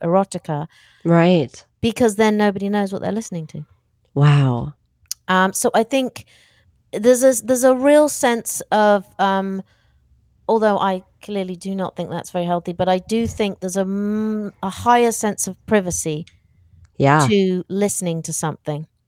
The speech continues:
Speaker 2: That is funny, though. Like, imagine you're listening to this on, what, the tube, as you call it, the subway.
Speaker 1: Yes. The
Speaker 2: Um,
Speaker 1: tube,
Speaker 2: the
Speaker 1: darling, not
Speaker 2: tube,
Speaker 1: the
Speaker 2: the
Speaker 1: tube.
Speaker 2: tube, the
Speaker 1: The tube.
Speaker 2: tube, the
Speaker 1: Yes.
Speaker 2: tube, like you're saying a chewy, a tube.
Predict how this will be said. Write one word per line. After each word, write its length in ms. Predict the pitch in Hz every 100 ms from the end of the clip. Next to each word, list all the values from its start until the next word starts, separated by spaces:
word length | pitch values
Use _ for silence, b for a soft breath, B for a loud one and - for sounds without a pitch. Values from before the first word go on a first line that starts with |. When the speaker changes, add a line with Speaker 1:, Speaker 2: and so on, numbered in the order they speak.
| -
Speaker 2:
That 160 | 175 202
is 120 | 247
funny, 280 | - 151 147
though. 200 | 120 107
Like, 300 | 131 131 -
imagine 680 | 151 160 139 143 180 180 165
you're 440 | 101 151 139 135 127
listening 440 | 131 131 - 143 143
to 80 |
this 340 | 143 127 - - _
on, 500 | 120 113 110 110 107 - -
what, 300 | 135 123 -
the 160 | 131 143
tube, 460 | - 156 156 123
as 240 | 117 120 127
you 80 |
call 240 | 120 120 110
it, 180 | - _
the 120 | - 143
subway. 320 | 135 - 185
Speaker 1:
Yes. 200 | 185 165 B B 247
The 100 | 240
Speaker 2:
Um, 160 | 196
Speaker 1:
tube, 120 | 185 262
Speaker 2:
the 60 |
Speaker 1:
darling, 420 | 196 185 170 165 202
not 120 | 196
Speaker 2:
tube, 80 | 127
Speaker 1:
the 40 |
Speaker 2:
the 100 | 135
Speaker 1:
tube. 300 | - 214 175
Speaker 2:
tube, 180 | 120 -
the 80 | -
Speaker 1:
The 80 | 190
tube. 300 | - - 247 220 - -
Speaker 2:
tube, 160 | 101 - -
the 100 | 175
Speaker 1:
Yes. 240 | - 202 220
Speaker 2:
tube, 240 | 175 131
like 300 | 123 120 127
you're 80 | 131
saying 180 | 135 123
a 20 |
chewy, 640 | - - 202 160 104 - 226 B
a 60 | 196
tube. 680 | - - 220 165 110 -